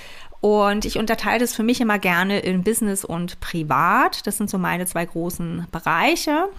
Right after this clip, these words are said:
Ja, bei dir sind es vielleicht noch andere Bereiche. Da kannst du gern mal schauen.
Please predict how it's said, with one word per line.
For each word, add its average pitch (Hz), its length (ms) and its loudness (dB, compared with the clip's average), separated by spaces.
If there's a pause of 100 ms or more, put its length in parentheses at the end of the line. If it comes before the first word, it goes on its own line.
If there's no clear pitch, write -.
(120)
Ja, 208 220 2
bei 220 140 4
dir 247 160 2
sind 240 120 -4
es 233 120 -2
vielleicht 214 240 -2
noch - 180 -6
andere 269 280 2
Bereiche. 196 720 -2
Da - 80 -8
kannst 208 240 -8
du 214 40 -4
gern 196 220 0
mal 190 100 -2
schauen. 190 600 0